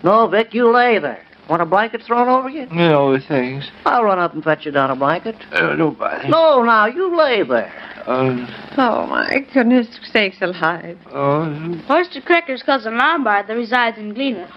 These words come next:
Speaker 1: Want to go with me on the milk wagon route in the morning, Russell?
Speaker 4: Sure.
Speaker 1: Be a trifle early for you to climb out of bed, wouldn't it?
Speaker 4: Well, I'd enjoy that.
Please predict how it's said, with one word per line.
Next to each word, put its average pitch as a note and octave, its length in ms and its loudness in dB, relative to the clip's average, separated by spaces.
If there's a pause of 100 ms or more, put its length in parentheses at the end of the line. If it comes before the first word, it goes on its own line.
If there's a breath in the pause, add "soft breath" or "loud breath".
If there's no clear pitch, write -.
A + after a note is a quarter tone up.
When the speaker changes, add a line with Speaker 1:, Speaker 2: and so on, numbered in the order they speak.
Speaker 1:
Want G#3+ 200 2
to G#3+ 60 -2
go A3 60 2
with A3+ 220 0
me A#3 100 0
on G#3 140 0
the G3 60 -2
milk G#3+ 240 0
wagon G3+ 240 0
route G3+ 200 2
in - 40 -14
the F3 60 -4
morning, G3 280 2
Russell? G#3+ 300 -10 (180)
Speaker 4:
Sure. F#4 560 2 (340)
Speaker 1:
Be C#3 60 2
a C3+ 80 4
trifle C#3+ 360 -2
early F#3 260 0
for C#3 160 0
you C3 100 -2
to C3 60 -12
climb C3+ 200 0
out B2+ 120 0
of G#2+ 100 -6
bed, D#3+ 260 0
wouldn't C#3 220 -12
it? - 240 -20
Speaker 4:
Well, E4+ 80 6
I'd A#3+ 180 0
enjoy D#4+ 460 2
that. G3 240 -2